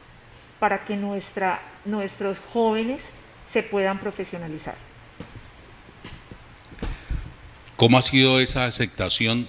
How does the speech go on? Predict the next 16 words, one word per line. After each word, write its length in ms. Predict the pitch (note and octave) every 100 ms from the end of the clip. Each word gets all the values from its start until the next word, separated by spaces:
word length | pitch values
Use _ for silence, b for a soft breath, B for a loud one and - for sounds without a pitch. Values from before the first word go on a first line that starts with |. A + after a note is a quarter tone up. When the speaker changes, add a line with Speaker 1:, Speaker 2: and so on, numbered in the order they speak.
| -
Speaker 2:
de 140 | - A2
las 140 | F#2+
mismas 360 | G#2 G#2+ A#2+ C3
administraciones 800 | A2+ F#2+ F#2 - F2 G#2+ A2
que 100 | -
ha 40 | F#2+
visi-, 340 | G2+ - A2+ - B B -
que 60 |
ha 60 | G#2+
visitado 500 | A2 G#2+ - G#2 A#2
y 120 | A2+
cuál 200 | - A#2
es 140 | B2
ese 160 | C3+ C#3
rango 480 | A#2 C3 C3+ A2+ G2
de, 260 | F#2 E2